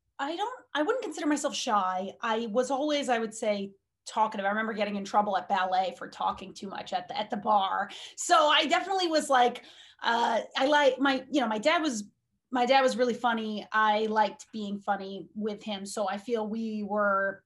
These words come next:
I was encouraged almost. It was like, I, I was, uh, yeah, I was social growing up, but I'm very introverted. So I feel that's something I've discovered later in life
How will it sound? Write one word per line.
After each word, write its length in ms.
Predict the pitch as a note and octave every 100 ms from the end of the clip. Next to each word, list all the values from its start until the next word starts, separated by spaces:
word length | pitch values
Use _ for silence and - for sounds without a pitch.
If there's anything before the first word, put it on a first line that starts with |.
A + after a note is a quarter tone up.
| _
I 80 | A#3+
was 140 | A#3+ A3+
encouraged 560 | A3 - B3 G#3+ -
almost. 320 | G#3 G3+ G3+
It 40 | B3
was 140 | A3+
like, 240 | A3+ G#3 -
I, 220 | G3+ G#3 - - - - -
I 140 | A#3
was, 600 | A3 G#3+ G#3 F#3+ E3+ - - _ _
uh, 60 | - - _
yeah, 220 | B3+ G#3+ - - _ -
I 120 | A#3+
was 200 | A3+ A#3
social 400 | B3+ A3+ G#3+ G3+
growing 320 | G3+ G3+ G3+ G#3+
up, 160 | G3+ - - - _
but 100 | C#4
I'm 100 | D4
very 300 | D#4 E4 D4+ -
introverted. 800 | C4 A#3+ A3+ G3+ F#3+ F3 - -
So 120 | A#3+
I 60 |
feel 160 | G#3+ B3+
that's 240 | A#3 A3+
something 220 | B3+ A3 G#3+
I've 140 | G#3
discovered 480 | G#3 G3+ G3+ G3+ G3
later 320 | G#3 G3+ F#3 -
in 140 | G#3
life 320 | F#3 - -